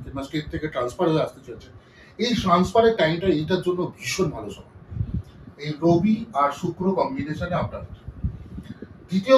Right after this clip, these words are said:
কথাটা হচ্ছে যে এখানে আপনার রবি আর মঙ্গল একসাথে বসে রয়েছে, এটা আঙারে যোগ হয়ে রয়েছে।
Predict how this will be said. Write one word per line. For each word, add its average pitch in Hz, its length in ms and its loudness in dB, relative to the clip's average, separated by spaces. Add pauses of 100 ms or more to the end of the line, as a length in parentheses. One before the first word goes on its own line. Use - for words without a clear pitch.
কথাটা 233 340 6
হচ্ছে 226 260 6
যে 233 60 0 (160)
এখানে 214 240 0 (100)
আপনার 196 180 0 (100)
রবি 165 200 2 (100)
আর 175 140 4
মঙ্গল 170 300 2
একসাথে 180 380 -2
বসে 151 200 -2
রয়েছে, 160 260 -2
এটা 170 160 0
আঙারে 135 360 -2
যোগ 113 200 0
হয়ে 95 180 -16
রয়েছে। - 220 -16